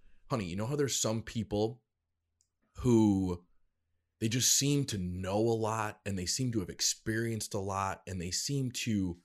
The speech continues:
just kind of be, like, an overall bigger personality?" And she's like, "Yeah, I kinda understand." I'm like, "And you know, then there's the people who literally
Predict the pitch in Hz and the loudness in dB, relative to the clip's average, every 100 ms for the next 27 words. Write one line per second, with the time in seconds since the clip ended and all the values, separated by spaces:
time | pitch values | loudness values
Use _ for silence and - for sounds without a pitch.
0 | _ _ _ 123 117 - 120 110 87 107 | _ _ _ 0 0 0 0 -2 -2 -2
1 | 110 90 87 90 - 101 117 104 110 95 | 0 0 -2 -8 -8 0 0 2 0 0
2 | 92 101 104 107 107 _ 92 82 - 110 | 0 2 2 0 -4 _ -12 -6 -2 0
3 | 117 113 - - - 90 80 82 101 117 | 0 -2 -2 -2 -2 -2 -4 -4 -4 -4
4 | 123 - _ _ 143 - 226 214 180 180 | -6 -12 _ _ -6 -2 0 -2 -4 -6
5 | 160 131 104 - 95 92 85 107 113 131 | -6 -6 -6 -8 -8 -8 -8 -6 -2 2
6 | 151 143 135 127 107 98 123 117 110 98 | 4 2 2 -2 -6 -4 -2 0 0 0
7 | 90 107 110 107 110 104 | 0 0 0 0 -2 -4